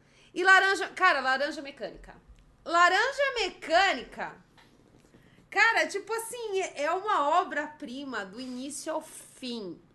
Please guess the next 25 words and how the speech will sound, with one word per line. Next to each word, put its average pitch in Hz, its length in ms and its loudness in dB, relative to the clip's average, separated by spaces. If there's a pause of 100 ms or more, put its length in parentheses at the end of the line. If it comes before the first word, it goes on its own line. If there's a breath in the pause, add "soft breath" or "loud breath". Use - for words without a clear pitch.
(120)
E 294 480 -4 (1600 soft breath)
o 311 140 -4
filme 285 1000 -2
é 262 100 -6
incrível. 294 760 -6
E 302 140 -4 (180)
eu 349 140 2
achei 381 380 2
engraçado, 349 560 -2
porque 277 240 -14
quando 403 260 -6
eu 359 100 0
era 294 180 0
criança, 240 840 -10 (360 loud breath)
todo 427 240 -6
mundo 359 160 -6
falava, 330 360 2
"Você 370 120 -8
tem 415 140 -4
que 427 60 -6
assistir 403 320 -6
Laranja 370 420 0
Mecânica" 311 800 -2
e 254 40 -14
tal. - 260 -6